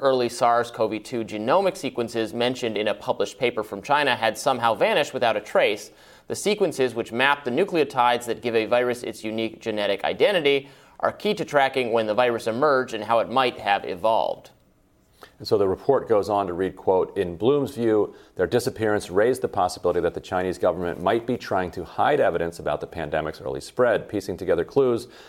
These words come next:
Speaker 2: Bloom established that the N I H itself had deleted the sequences from its own archive at the request of researchers in Wuhan. Now he was hoping Fauci and his boss, N I H Director Francis Collins, could help him identify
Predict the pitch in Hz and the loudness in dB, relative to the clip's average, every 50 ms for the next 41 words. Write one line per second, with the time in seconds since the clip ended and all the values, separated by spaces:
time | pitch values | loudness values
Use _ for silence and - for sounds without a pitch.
0 | - _ _ - 117 131 147 143 147 - - 101 95 92 90 92 - - 87 85 | -20 _ _ 0 2 2 2 0 0 2 2 4 4 4 2 2 0 0 -2 -2
1 | 95 - - 92 92 90 90 90 87 90 - - - - - - 143 156 156 - | -2 -2 -2 0 0 2 2 2 2 2 0 -8 -10 -10 -2 0 2 2 2 0
2 | - 98 90 82 92 85 85 90 82 78 73 76 - - 90 85 - 98 85 82 | 0 -4 -2 -2 -2 -2 -2 -2 -4 -4 -6 -8 -8 -8 -10 -10 -6 -8 -8 -6
3 | - 87 - - 90 82 76 - - - 110 131 175 170 127 87 78 80 - - | -8 -10 -8 -8 -6 -6 -6 -8 -4 -2 0 0 2 2 2 2 2 0 -2 -2
4 | 82 78 78 76 73 - - - - - - _ _ - 110 120 - 139 131 117 | 0 2 2 2 0 -2 -10 -20 -20 -20 -20 _ _ 0 0 2 2 2 2 2
5 | - - - 92 90 - - 101 78 - 82 82 - - - 82 - - 80 - | 2 2 2 0 0 2 -2 -4 -4 -2 -6 -6 -4 -4 -4 -4 -2 -4 -6 -6
6 | 78 73 82 110 127 101 90 85 76 69 67 67 - 85 92 98 98 98 104 98 | -6 -6 -2 0 0 0 0 -2 -4 -4 -6 -6 -4 0 2 2 4 4 2 0
7 | - - - - - _ _ 110 98 87 101 95 - 95 85 82 - 107 92 90 | -2 -6 -18 -20 -20 _ _ 0 0 4 2 2 2 2 -6 -4 0 2 2 2
8 | 90 - - - - 85 80 76 - - 131 147 139 127 - - - 87 82 80 | 2 0 -6 -8 -6 -6 -6 -6 0 2 2 2 2 0 -2 -4 -8 -4 -4 -2
9 | 80 80 82 78 - - 85 78 76 73 - - 67 - - 60 62 - 69 - | 0 0 0 0 -2 -8 -2 -2 -2 -2 -2 -6 -8 -8 -8 -10 -10 -10 -12 -14
10 | - - - 120 113 113 113 104 98 - - - - - - - - _ - 110 | -10 -2 0 2 2 2 0 -2 -4 -6 -10 -18 -20 -20 -20 -20 -20 _ -4 -2
11 | 92 98 117 131 139 127 113 101 95 - 104 98 104 - 104 101 | 2 2 2 2 2 2 0 0 2 2 2 2 2 2 0 0